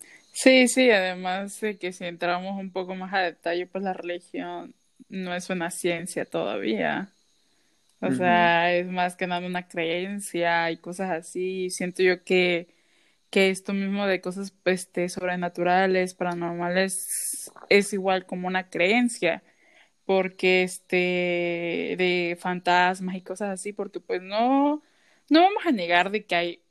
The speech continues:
Speaker 1: millones, billones de personas en el mundo que a ninguna le haya di-, ninguna le haya pasado de que, "Güey, he visto un fantasma", o
Speaker 2: Ujú.
Speaker 1: creer ver algo así, o de que, "Güey, es que te juro que yo vi que eso se movió y no había nada más ahí".
Speaker 2: Ujú.
Speaker 1: O,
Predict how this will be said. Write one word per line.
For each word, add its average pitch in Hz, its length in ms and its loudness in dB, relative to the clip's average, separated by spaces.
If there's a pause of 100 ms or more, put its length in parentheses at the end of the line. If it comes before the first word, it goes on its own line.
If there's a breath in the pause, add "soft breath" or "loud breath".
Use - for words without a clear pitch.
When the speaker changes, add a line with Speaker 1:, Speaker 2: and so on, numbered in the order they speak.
(520)
Speaker 1:
millones, 202 920 0
billones 190 420 -2
de 202 80 -4
personas 185 340 -4
en 185 60 -2
el 175 100 -4
mundo 180 540 -2
que 190 240 2
a 185 140 2
ninguna 202 480 0
le 185 80 0
haya 180 240 2
di-, 180 240 -4 (100)
ninguna 190 540 -2
le 196 60 0
haya 190 140 0
pasado 185 300 -6
de 185 100 -4
que, 175 140 -4
"Güey, 196 240 0
he 190 80 0
visto 190 220 -12
un 190 80 -12
fantasma", 175 640 -8 (460)
o 185 160 2
Speaker 2:
Ujú. 240 80 -2
Speaker 1:
creer 185 460 4
ver 185 200 4
algo 180 260 0
así, 180 320 -8
o 180 120 -6
de 170 100 -14
que, 175 100 -10
"Güey, 175 260 -4
es 185 120 -8
que - 100 -6
te 185 120 -6
juro 185 260 -4
que 185 100 -2
yo 175 140 0
vi 175 80 -2
que 175 140 -4
eso 180 160 -6
se 185 140 -10
movió 175 580 0
y 196 100 0
no 180 140 0
había 175 200 0
nada 165 280 0
más 165 240 -6
ahí". - 160 -16 (100)
Speaker 2:
Ujú. 127 500 2 (540 loud breath)
Speaker 1:
O, 233 220 6